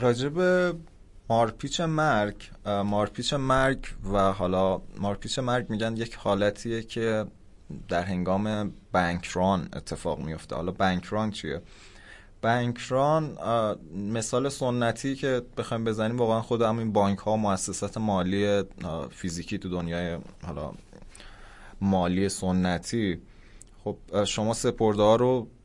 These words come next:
اه، در واقع سپرده گذاری می‌کنید تو بانک ها. بانک ها م-،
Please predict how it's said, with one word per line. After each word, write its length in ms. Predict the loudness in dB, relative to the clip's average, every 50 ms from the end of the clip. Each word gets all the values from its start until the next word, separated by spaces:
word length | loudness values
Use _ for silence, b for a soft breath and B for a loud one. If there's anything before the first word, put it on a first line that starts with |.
| -20 -14 -8
اه، 320 | -4 -2 -2 0 -2 -2 -4 -8 -12 -18 -20 -20 -12 -6
در 180 | -2 0 0
واقع 220 | 0 0 0 -2 -2
سپرده 420 | -4 -4 -4 -2 -2 0 0 0
گذاری 300 | 0 0 2 2 2 2
می‌کنید 340 | 0 -2 -4 -4 -6 -6 -6
تو 120 | -6 -8
بانک 360 | -4 0 0 0 2 0 -2
ها. 340 | -4 -4 -2 0 2 2 0
بانک 360 | 0 0 0 0 0 0 -2
ها 380 | -4 0 2 4 4 4 4 2 -2 -10 -20 -18 -8 -4
م-، 340 | -2 0 0 0 -2 -4